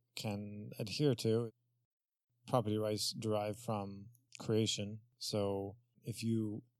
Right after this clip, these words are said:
put in the effort, the labor to create something, then you have the right to do as you say with it, which is essentially what property rights are. In that sense, that's what I was kind of alluding to with, like, God owning or having the rights to what he wants with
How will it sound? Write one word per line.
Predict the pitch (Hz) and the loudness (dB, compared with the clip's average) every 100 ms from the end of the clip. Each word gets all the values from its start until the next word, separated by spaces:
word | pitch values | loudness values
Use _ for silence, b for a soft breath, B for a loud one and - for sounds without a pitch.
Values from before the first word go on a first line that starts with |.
| - | -2
put | 135 | 2
in | 117 107 | 2 0
the | 101 107 107 - | -2 -2 -4 -2
effort, | 123 110 113 110 | -2 0 -2 -4
the | - | -4
labor | 104 107 104 104 104 107 _ _ _ - | 0 0 2 0 -4 -6 _ _ _ -8
to | 113 104 98 95 107 _ | -2 0 0 -4 -12 _
create | - 107 107 | -4 -2 0
something, | - 101 110 107 | -2 -4 -6 -4
then | 104 101 101 - - | -4 -4 -8 -14 -12
you | 120 107 | -4 0
have | 101 | 0
the | 98 | 0
right | 98 101 - - - | -2 -2 -6 -6 -2
to | 98 98 117 _ _ - | -2 -4 -10 _ _ -2
do | 120 117 | 4 6
as | 95 | 4
you | 98 | 2
say | - 123 | 2 2
with | 98 - | 2 -2
it, | 101 - _ _ | -6 -8 _ _
which | - 117 107 | -4 -2 0
is | 101 | 0
essentially | 98 104 95 104 | 0 -2 -2 -2
what | 101 | -2
property | - 107 98 | -2 -4 -4
rights | 98 98 123 | -6 -6 -6
are. | 110 95 - _ _ _ _ _ _ _ _ - | -6 -8 -12 _ _ _ _ _ _ _ _ -2
In | 135 | 2
that | 113 107 | 2 2
sense, | 113 104 | -2 -2
that's | 117 - | -2 -2
what | 104 107 | -4 -2
I | 127 | 0
was | 104 | 0
kind | - 107 | 0 0
of | |
alluding | 95 101 110 104 | 2 2 2 -2
to | - 107 | -2 -2
with, | 101 - | -2 -4
like, | 104 | -6
God | 95 101 101 | -2 0 -2
owning | 117 104 101 98 98 _ | -4 -4 -6 -10 -18 _
or | 113 101 | -4 -2
having | 107 104 | -2 -4
the | |
rights | 104 104 - | -4 -4 -6
to | - 104 95 98 _ _ | -4 -4 -4 -10 _ _
what | - 107 | -4 0
he | 101 | 0
wants | 98 95 - | -2 -6 -6
with | 98 | -8